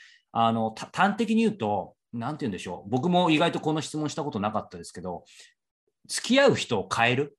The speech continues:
あえてちょっと言い方、あの、き-、厳しい言い方しちゃいますけど、っていう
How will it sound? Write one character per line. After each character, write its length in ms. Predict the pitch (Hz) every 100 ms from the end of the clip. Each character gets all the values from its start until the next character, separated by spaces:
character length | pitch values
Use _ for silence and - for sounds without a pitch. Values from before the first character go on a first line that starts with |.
| _
あ 160 | 131 147
え 80 |
て 200 | 113 107
ち 80 | 101
ょ 40 | 110
っ 20 |
と 80 | 120
言 140 | 127
い 60 | 131
方、 440 | 127 117 110 - - _
あ 100 | 117
の、 120 | 110
き-、 160 | - - 120
厳 100 | 117
し 120 | 120
い 20 | 98
言 80 |
い 40 | 95
方 80 | 95
し 40 |
ち 80 | 98
ゃ 40 |
い 20 | 92
ま 120 | 90
す 60 | -
け 80 |
ど、 360 | 80 101 90 -
っ 0 | _ _ _ -
て 80 |
い 80 | 196
う 140 | 190